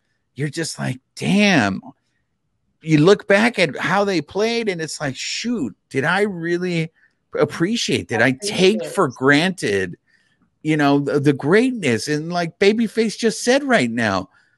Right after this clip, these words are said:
Speaker 1: we've never seen anyone do some of this. And I know that it's a little short-sighted because we get caught up with the fact that we always lose in the playoffs and we don't have, you know, ten World Series to show for it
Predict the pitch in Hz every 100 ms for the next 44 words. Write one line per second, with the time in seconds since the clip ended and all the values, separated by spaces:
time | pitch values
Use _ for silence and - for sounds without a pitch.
0 | _ 131 233 254 185 202 254 254 214 -
1 | 254 254 214 226 233 214 202 165 127 151
2 | 240 320 - 214 131 110 110 107 156 165
3 | 180 185 190 208 226 214 190 151 - -
4 | - _ - 165 - 165 185 185 190 185
5 | - 180 175 170 160 151 156 156 170 175
6 | 156 - 170 165 165 170 170 175 170 170
7 | 147 156 165 165 156 117 113 175 165 165
8 | 156 - 156 165 160 160 151 - 139 135
9 | 127 - - - 151 160 165 156 147 143
10 | 165 165 165 160 151 156 143 131 - 160
11 | 175 156 151 151 127 - 156 170 156 147
12 | 143 117 - 151 160 - 143 131 120 120